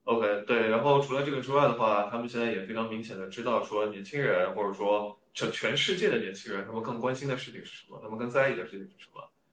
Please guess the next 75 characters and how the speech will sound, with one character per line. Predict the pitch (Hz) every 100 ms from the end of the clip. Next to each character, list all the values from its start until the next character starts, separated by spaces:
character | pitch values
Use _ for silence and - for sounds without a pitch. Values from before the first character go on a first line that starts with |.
| _
比 | 107
如 |
说， | 110 123
他 | 135
们 | 127
其 | 117
实 | 123
也 | 98
投 | - 101
入 | 110
了 |
非 | 110
常 | 110
多 | 110
的 | 107
资 | - 110
源 | 98 95
在 | 104 98 98 101
控 | - 117
制 |
气 | 110 123
候 |
变 | 127 135
化 | 87
上， | 85 - _ _ _ _
在 | - 107
流 | 113
行 | 117 120
文 | 156
化 | 151 113
上， | 113 - _ _ _
特 | - 135
别 | 120 117
是 | - 123
在 | 120 113 107
当 | 127 139
前 | 117 113
最 | 151 139
重 | 165
要 | 135
的 | 110
两 | 101 87
个 |
流 | 92 98
行 | 101
文 | 101
化 | 110
领 | 107
域， | 107 98
就 | 101
是 | 107 104 101
电 | 120
子 | 101
竞 | 117
技 | 117 123 -
和 | 104
体 | 107 -
育。 | - 147 - - _ _
这 | -
两 | 113 110
个 | 113
领 | 104
域 | 113
中， | 113 117
他 |
们 | 117
投 | - 110
入 | 131
了 | 120
非 | - 180
常 | 175 113
多 | 110
的 | 107
资 | 107
源。 | 98 -